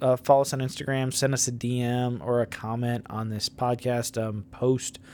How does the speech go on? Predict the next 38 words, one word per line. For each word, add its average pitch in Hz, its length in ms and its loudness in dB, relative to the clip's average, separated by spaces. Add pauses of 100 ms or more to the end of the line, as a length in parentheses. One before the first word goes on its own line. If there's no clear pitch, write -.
(320)
Um, 110 340 -2
send 143 220 4
us 131 100 4
a 139 80 2
suggestion 127 480 2
of, 113 80 -4
"Hey, 165 360 8 (340)
you 147 100 8
guys 147 120 8
talked 147 200 6
about 139 200 4
this. 131 200 4
I 139 60 4
wasn't 123 240 0
sure - 140 2
what 135 140 2
you 139 80 -2
meant." 117 380 0 (300)
It, 120 260 0
when 135 200 4
it 160 120 4
occurs - 380 2
to 165 100 -4
you, 156 80 2
do 123 160 2
that. 107 140 2 (100)
We 110 60 -6
really 110 200 0
do 104 140 -4
try 113 200 -6
to 104 60 -4
make 101 240 -8
this 101 140 -4
stuff 104 260 -2
for - 480 -4
you 113 220 -2
guys 113 460 -4
and 113 120 -4